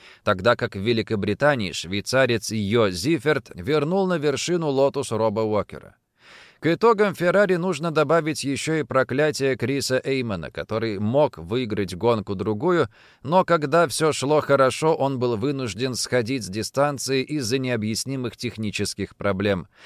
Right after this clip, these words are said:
Начала создаваться его легенда великолепного пилота, не выигравшего ни одного гран-при,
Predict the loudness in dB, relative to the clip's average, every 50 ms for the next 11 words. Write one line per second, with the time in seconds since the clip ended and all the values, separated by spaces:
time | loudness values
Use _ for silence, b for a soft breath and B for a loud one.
0 | B B B -2 0 0 2 4 4 6 6 6 6 6 4 2 2 4 4 4
1 | 6 6 6 4 4 2 -2 -2 0 2 2 2 2 2 0 2 2 2 2 2
2 | 2 0 0 0 0 -2 -2 -2 0 0 0 0 2 4 4 4 4 2 0 _
3 | -4 -4 -2 0 0 0 0 0 0 2 4 2 2 2 2 2 2 2 0 -2
4 | 0 2 2 2 2 0 -2 -2 -2 -4 -4 -4 -2 0 0 0 0 -2 -2 0
5 | 2 2 2 2 2 2 0 0 2 2 2 2 2 2 2 2 2 0 -4 -2
6 | 0 0 0 -2